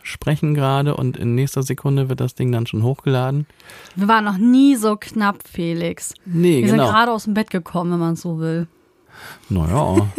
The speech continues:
Speaker 2: <laughs>
Speaker 1: der oder die eine von uns ist auch noch in Bettklamotten.
Speaker 2: Bettkla-,
Speaker 1: Oh.
Speaker 2: Pyjama.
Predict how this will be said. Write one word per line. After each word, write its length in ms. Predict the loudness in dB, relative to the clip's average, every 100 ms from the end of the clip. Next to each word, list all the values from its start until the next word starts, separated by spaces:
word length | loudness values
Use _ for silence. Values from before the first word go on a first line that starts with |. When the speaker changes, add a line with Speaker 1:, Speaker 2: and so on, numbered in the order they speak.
| -4
Speaker 2:
<laughs> 240 | -8 -20 -14
Speaker 1:
der 480 | -2 0 2 2 0
oder 240 | 2 2
die 260 | 0 -4 -2
eine 420 | 0 2 2 0
von 300 | 0 -2 0
uns 440 | 0 0 -2 -6 -14 -18 -20 -6
ist 280 | -4 -4 -4
auch 260 | -4 -2 -2
noch 360 | 0 -2 -4 -14 -8
in 340 | -2 -2 -2 -6
Bettklamotten. 600 | -10 -8 -8 -8 -8 -12 -18 _ _ _ _
Speaker 2:
Bettkla-, 640 | -8 0 -2 -2 -8 -6
Speaker 1:
Oh. 320 | 0 2 2 0
Speaker 2:
Pyjama. 960 | -4 0 4 6 4 0 2 2 4